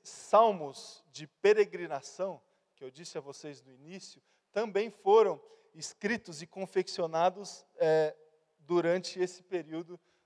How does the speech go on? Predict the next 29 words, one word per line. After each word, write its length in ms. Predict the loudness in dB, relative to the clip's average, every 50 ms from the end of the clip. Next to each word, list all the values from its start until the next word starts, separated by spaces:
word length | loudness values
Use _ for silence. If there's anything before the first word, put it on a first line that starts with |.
| _ _
do 160 | -20 -20 -8
cativeiro 800 | -4 -4 -4 -4 -6 -14 -20 -16 -12 -10 -8 -8 -8 -10 -14 _ _ _ _ _ _ _ _ _ _ _ _ _ _
do 140 | -14 -12
povo 280 | -12 -8 -8 -8 -8 -10
de 60 | -12
Israel. 420 | -10 -4 -2 0 0 -2 -4 -6 _ _ _ _ _ _ _ _ _ _ _
Um 100 | -20 -10
período 640 | -6 -4 -2 2 2 2 2 2 0 -2 -2 -2 -6 _
de 160 | -20 -20 -20 -20
profunda 520 | _ -16 -16 -16 -14 -10 -2 0 0 0
tristeza. 840 | 0 -2 -10 -10 -12 -10 _ 2 4 4 4 2 0 -4 -10 -12 -12 _ _ _ _ _ _ _ _ _
Imaginem 340 | -16 -14 -10 -8 -6 -6 -2
vocês, 720 | 0 0 0 0 -2 -2 0 0 0 -2 -8 -14 -20 -20 -20 -18
um 120 | -18 -14
povo 380 | 0 4 6 6 6 4 0 -10
que 400 | -8 -4 -4 -2 -2 -2 -4 -8 _ _ _ _ _ _ _ _ _ _
organizou 640 | 0 0 0 2 2 0 0 -2 0 4 4 4 4
toda 340 | 4 6 6 6 6 4
a 20 | 0
sua 260 | 0 0 0 0 0
dinâmica 680 | 0 -2 -8 -8 -4 -4 -4 -4 -4 -8 -8 _ -2 -2
a 180 | 0 0 -2 -2
partir 280 | -2 -4 -8 -8 -10
de 80 | -10 -6
uma 140 | -4 -4 -4
promessa, 760 | -4 -6 -6 -6 -6 -4 -4 -4 -4 -6 -8 -16 -18 -18 _ _ _ _ _ _ _ _ _ _ _ _ _ _ _ _ _ _ _ _ _ _ _ _
que 420 | -14 -12 -10 -10 -10 -10 -12 -14 _ _ _ _ _ _ _ _ _ _ _ _
existiria 920 | -14 -12 -12 -10 -10 -10 -10 -10 -10 -8 -6 -2 0 2 2 2 2 0
um, 440 | -2 -4 -6 -8 -12 -14 -16 -18 -20